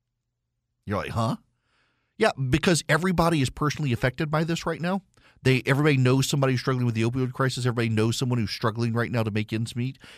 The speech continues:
It depresses people, so they turn off the news, so it doesn't get a lot of coverage.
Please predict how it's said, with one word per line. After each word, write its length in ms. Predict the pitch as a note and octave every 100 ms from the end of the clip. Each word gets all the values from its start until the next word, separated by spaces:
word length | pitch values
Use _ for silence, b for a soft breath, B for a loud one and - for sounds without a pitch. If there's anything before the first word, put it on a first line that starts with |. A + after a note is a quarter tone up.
| B
It 140 | A#2+ -
depresses 480 | - A2 - C3+
people, 300 | - C#3+ D#3+
so 140 | D3 A2
they 120 | G#2
turn 240 | - A#2+
off 100 | G#2+
the 80 | -
news, 220 | B2+ C3+
so 260 | - G2+ G2
it 120 | G#2+
doesn't 260 | G#2 G#2 A2
get 160 | A2 G2+
a 40 |
lot 120 | F#2
of 80 | F2+
coverage. 480 | D3 D3+ C#2+ -